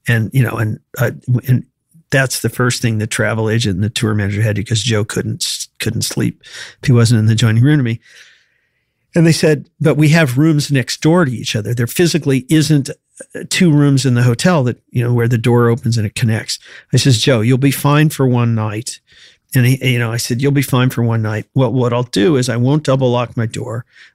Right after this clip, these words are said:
I got two keys to my room. And then when the Martians come in the middle of the night, you go out in the hallway,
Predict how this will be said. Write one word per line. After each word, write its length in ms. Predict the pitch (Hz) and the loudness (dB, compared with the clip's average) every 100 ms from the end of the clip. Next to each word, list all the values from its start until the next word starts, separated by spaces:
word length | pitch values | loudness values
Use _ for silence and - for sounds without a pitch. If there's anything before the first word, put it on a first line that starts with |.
| - | -6
I 60 | |
got 240 | 113 117 - | -2 -2 0
two 160 | 170 | 0
keys 320 | 160 170 151 | 0 0 0
to 80 | - | 0
my 140 | 131 120 | 0 2
room. 320 | 117 110 127 | 0 0 0
And 120 | 127 | 2
then 120 | 131 | 2
when 100 | 127 | 2
the 60 | 127 | 2
Martians 500 | 139 165 156 170 156 | 4 2 2 0 0
come 220 | 170 165 | 2 2
in 80 | 165 | 4
the 40 | |
middle 200 | 170 170 | 2 2
of 60 | 170 | 2
the 60 | |
night, 280 | 180 196 131 | 2 0 0
you 80 | 131 | -2
go 160 | 123 117 | -2 -2
out 200 | 120 139 | 0 0
in 80 | 185 | 2
the 100 | 190 | 2
hallway, 500 | 151 139 135 131 | 2 2 2 2